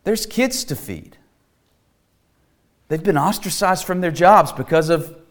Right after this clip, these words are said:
the persecution and because of their faith in Christ. They've been pushed out of where they live and where they're comfortable and where their history is and where their culture is. There's probably some newlyweds among them that just, "Man, I, I just want to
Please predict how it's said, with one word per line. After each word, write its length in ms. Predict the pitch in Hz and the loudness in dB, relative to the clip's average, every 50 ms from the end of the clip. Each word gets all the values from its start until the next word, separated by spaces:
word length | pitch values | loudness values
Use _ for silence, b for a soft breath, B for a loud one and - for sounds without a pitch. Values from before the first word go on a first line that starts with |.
| _ _ _ | _ _ _
the 80 | - 156 | -10 -2
persecution 680 | - 190 185 180 - 156 - 185 185 202 202 - 123 117 | 0 0 0 0 -2 -6 -6 -4 -4 -4 -2 -2 -2 -2
and 60 | 113 | -4
because 260 | 123 113 160 160 151 | -2 0 0 0 0
of 80 | 165 156 | 2 0
their 100 | 165 156 | 0 0
faith 300 | 160 175 160 160 160 165 | 2 2 0 0 0 -2
in 80 | 156 151 | -6 -2
Christ. 400 | - 175 185 175 139 120 - - | 2 4 4 4 4 2 0 0
They've 280 | 160 165 151 - B B B B B | -2 -2 -2 -4 B B B B B
been 180 | 180 170 - | -4 -4 -2
pushed 300 | - 185 202 190 - - | 2 2 2 2 2 2
out 200 | 185 175 190 185 | 4 6 6 6
of 120 | 180 156 165 | 6 4 4
where 120 | 180 180 | 4 4
they 140 | 180 180 170 | 4 4 2
live 360 | 170 185 196 202 190 156 135 | 2 4 4 4 4 4 2
and 80 | 151 147 | 0 0
where 140 | 156 165 170 | 2 2 2
they're 140 | 170 165 | 2 0
comfortable 480 | 165 185 185 190 185 - 165 156 147 139 | 0 2 0 0 0 -2 -2 -2 0 0
and 80 | 139 151 | 2 2
where 160 | 165 175 170 | 2 2 4
their 240 | 175 175 160 - B B B B B B B B B _ _ _ _ _ | 2 0 0 -2 B B B B B B B B B _ _ _ _ _
history 520 | - 180 226 220 - - 180 160 139 127 120 | 0 0 2 2 0 0 -2 0 2 2 2
is 180 | 120 120 117 | 2 0 0
and 100 | 131 135 | 0 0
where 100 | 151 165 | 2 2
their 120 | 175 175 165 | 2 2 0
culture 540 | - - - 190 214 214 214 - 160 139 | 0 0 0 2 2 2 0 0 0 0
is. 460 | 131 120 101 92 - - - - - - - _ _ _ _ _ _ _ _ _ _ _ _ - - _ _ _ _ _ _ _ _ _ _ _ _ _ _ _ _ _ _ _ _ _ _ _ _ _ _ - | 0 0 0 -2 -6 -10 -12 -14 -14 -18 -20 _ _ _ _ _ _ _ _ _ _ _ _ -20 -20 _ _ _ _ _ _ _ _ _ _ _ _ _ _ _ _ _ _ _ _ _ _ _ _ _ _ -8
There's 140 | 170 160 | -6 2
probably 200 | - 220 214 220 | 4 6 6 6
some 240 | 220 - 220 208 202 | 4 2 2 4 6
newlyweds 540 | 202 220 240 240 233 196 185 185 175 - 175 | 6 6 8 6 6 6 8 8 8 8 6
among 300 | 170 175 190 214 226 196 | 4 6 6 4 4 4
them 160 | 165 151 151 | 2 0 0
that 100 | 147 147 | 0 -2
just, 280 | 156 190 175 - - - | -2 -2 -2 -2 -4 -6
"Man, 200 | - 226 208 170 | -4 -4 -2 -2
I, 120 | 175 185 - | -2 -2 -4
I 100 | 196 254 | -4 -4
just 240 | 277 269 214 - 196 | -4 -4 -4 -2 0
want 200 | 196 202 190 170 | 2 2 2 2
to 140 | 139 - | 0 -2